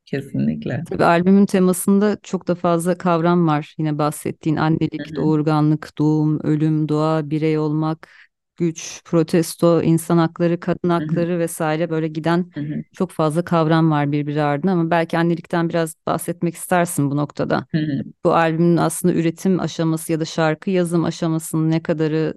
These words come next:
Speaker 2: senin bebeğini beklediğin döneme denk geldi
Speaker 1: Hı hı.
Speaker 2: bilmiyorum ama
Speaker 1: Hı hı.
Speaker 2: nasıl etkiledi bu durum seni?
Speaker 1: Beni etkiledi tabii ki, etkilemez mi?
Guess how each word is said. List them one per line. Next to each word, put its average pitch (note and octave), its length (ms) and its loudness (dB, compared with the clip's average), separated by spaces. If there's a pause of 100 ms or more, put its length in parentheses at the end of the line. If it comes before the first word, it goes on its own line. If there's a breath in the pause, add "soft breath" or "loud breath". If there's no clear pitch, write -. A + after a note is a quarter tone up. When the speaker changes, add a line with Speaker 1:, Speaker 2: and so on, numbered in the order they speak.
Speaker 2:
senin D#3 540 0
bebeğini D#3+ 460 2
beklediğin E3 580 0
döneme D#3+ 520 -2
denk D#3+ 220 -4
geldi E3 320 2
Speaker 1:
Hı F#3+ 60 4
hı. F3+ 40 4
Speaker 2:
bilmiyorum E3+ 360 2
ama F3+ 260 -2
Speaker 1:
Hı D#3 60 0
hı. F3 260 2
Speaker 2:
nasıl E3+ 240 0
etkiledi - 420 -2
bu D3+ 80 -4
durum D3 180 0
seni? D3 320 -2 (320)
Speaker 1:
Beni G3 420 4
etkiledi F#3 760 0
tabii C3 300 -6
ki, C#3+ 120 -8
etkilemez D#3 1000 -2
mi? C#3 260 -2